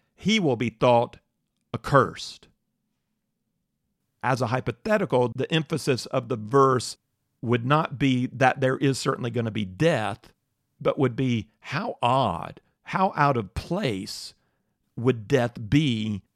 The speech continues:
in the new heavens and new earth? Now, how strange and unexplainable if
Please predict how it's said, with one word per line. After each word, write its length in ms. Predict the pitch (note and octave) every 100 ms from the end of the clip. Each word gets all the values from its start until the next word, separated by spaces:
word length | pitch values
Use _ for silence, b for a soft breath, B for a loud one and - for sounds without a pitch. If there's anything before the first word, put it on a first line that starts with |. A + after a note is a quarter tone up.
| _ _
in 140 | D3 C3+
the 80 |
new 120 | B2 A2+
heavens 340 | B2 A2+ G#2+
and 120 | A2+
new 180 | A2 G#2+
earth? 460 | A#2 E2+ - - _ _ _ _ _
Now, 80 | B2+
how 180 | A#2 E3+
strange 580 | D#3+ - E3 D#3+ B2 A#2
and 140 | A#2+
unexplainable 1120 | - C#3+ B2+ - - D3 D#3+ E3 G#2 G2 G2+ - _ _ _
if 180 | - C3